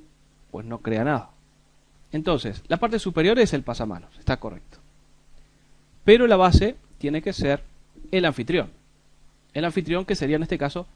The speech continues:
nuestro suelo imaginario. Se refiere a anfitrión en el caso que lo asignemos a otro elemento,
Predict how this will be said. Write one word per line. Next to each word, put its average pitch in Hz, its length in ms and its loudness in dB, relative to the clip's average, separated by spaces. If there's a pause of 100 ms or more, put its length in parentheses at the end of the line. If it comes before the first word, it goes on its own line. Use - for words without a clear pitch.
(140)
nuestro 113 440 -8
suelo 143 280 -4
imaginario. 113 580 -8 (1200)
Se - 140 -10
refiere 139 240 -2
a - 20 0
anfitrión 151 440 -2
en 147 80 -4
el 123 80 -6
caso 135 280 -6
que 139 180 0
lo 147 80 0
asignemos 131 540 -8 (180)
a 151 160 4
otro 113 200 -4
elemento, 151 340 -8